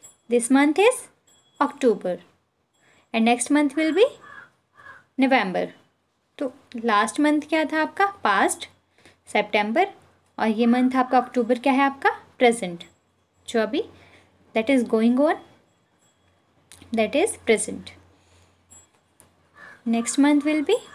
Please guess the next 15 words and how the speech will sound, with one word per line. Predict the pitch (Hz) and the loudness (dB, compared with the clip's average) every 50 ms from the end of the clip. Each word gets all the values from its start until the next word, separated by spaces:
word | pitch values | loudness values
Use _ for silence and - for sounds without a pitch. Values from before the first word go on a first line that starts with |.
| - - - - _ _ _ _ _ _ _ _ _ _ _ _ _ _ - 254 | -20 -20 -20 -20 _ _ _ _ _ _ _ _ _ _ _ _ _ _ -6 -4
नवंबर। | 254 247 247 208 190 180 - - - - - - _ _ _ _ _ _ _ - _ - - - - 202 | 0 0 0 0 -2 -4 -8 -10 -10 -14 -20 -20 _ _ _ _ _ _ _ -20 _ -20 -20 -20 -18 -14
जो | - - - | -8 -8 -8
आने, | - - 240 220 214 214 226 | -6 -4 -4 -2 -2 -2 -2
आएगा | 240 - - 226 214 226 247 269 262 302 302 294 | -2 -2 0 0 2 2 2 2 2 4 4 2
अभी, | 294 269 311 311 | 2 2 0 2
अभी | 262 247 226 254 | 2 2 2 2
आया | 240 214 190 - - | 2 2 2 0 0
ही | 208 247 | 0 2
नहीं | 262 285 320 | 2 2 2
है | 339 349 | 0 0
नवंबर, | 302 254 226 208 208 214 220 269 359 - - - - _ _ _ _ _ _ _ - | -2 0 0 0 0 0 0 0 0 -2 -4 -10 -20 _ _ _ _ _ _ _ -6
तो | - 233 233 233 233 | -2 0 2 2 2
क्या | 233 254 240 233 | 2 2 2 2
होगा | 233 233 240 233 | 2 2 0 -2
आपका? | 240 233 - 415 | -2 -2 0 0